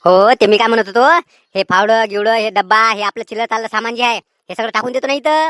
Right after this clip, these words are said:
काय लय ओझं सोबत घेऊ? हा, आता भेटलं ना एवढं मोठं सोनं, हे काय आता घेत बसू सोबत?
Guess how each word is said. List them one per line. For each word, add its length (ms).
काय 120
लय 60
ओझं 180
सोबत 220
घेऊ? 180
हा, 200
आता 140
भेटलं 220
ना 60
एवढं 120
मोठं 120
सोनं, 380
हे 60
काय 220
आता 220
घेत 140
बसू 240
सोबत? 240